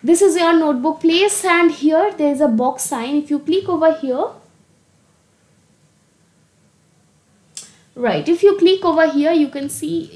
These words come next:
if you just click over here, right, you can see this is your, um, kernel is connecting.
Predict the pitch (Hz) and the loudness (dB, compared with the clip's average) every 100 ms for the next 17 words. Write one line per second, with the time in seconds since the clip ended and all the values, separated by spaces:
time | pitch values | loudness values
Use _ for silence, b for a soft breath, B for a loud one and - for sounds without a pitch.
0 | - - 160 156 - 294 294 269 247 240 | -14 -12 -12 -10 -8 -4 -4 -6 -10 -10
1 | 247 226 226 339 - b b b b 269 | -8 -6 -8 -10 -12 b b b b -2
2 | 294 294 339 415 330 294 294 269 285 262 | 0 0 2 0 0 -2 -2 0 2 4
3 | 269 226 247 247 240 233 226 - - 285 | 4 2 2 2 0 -2 -6 -12 -4 -2
4 | 285 277 269 269 233 233 330 | -2 -4 -6 -8 -8 -6 -6